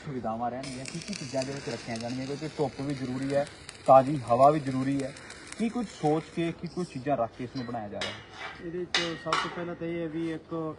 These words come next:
Speaker 2: ਟਰਾਲੀ 'ਚ ਥੋੜ੍ਹੀ ਜਿਹੀ ਆਕਸੀਜਨ ਘੱਟ ਮਿਲਣੇ ਕਰਕੇ ਵੀ ਥੋੜ੍ਹੀ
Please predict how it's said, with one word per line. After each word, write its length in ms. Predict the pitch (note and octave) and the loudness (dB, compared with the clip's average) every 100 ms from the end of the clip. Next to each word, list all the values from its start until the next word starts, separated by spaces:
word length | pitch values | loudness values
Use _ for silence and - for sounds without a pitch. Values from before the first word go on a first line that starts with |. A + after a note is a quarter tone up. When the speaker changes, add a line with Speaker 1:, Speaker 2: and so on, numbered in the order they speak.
| - | -4
Speaker 2:
ਟਰਾਲੀ 340 | D3+ D3+ D#3+ | 0 0 0
'ਚ 60 | D#3 D#3+ D#3 - - | -2 -2 -2 -4 -4
ਥੋੜ੍ਹੀ 180 | D#3 E3 | -2 -2
ਜਿਹੀ 180 | E3 D#3 | 2 2
ਆਕਸੀਜਨ 360 | C#3+ D#3+ D#3+ D#3 D#3 | 0 -2 -2 2 0
ਘੱਟ 140 | - | 2
ਮਿਲਣੇ 300 | C#3+ C#3+ D3 | 4 4 4
ਕਰਕੇ 420 | D3+ C#3+ - C#3 B2+ - - - - - - - - - E3 | 4 6 6 6 6 6 6 6 6 8 8 8 4 -2 0
ਵੀ 60 | |
ਥੋੜ੍ਹੀ 240 | D#3+ D#3 | 4 4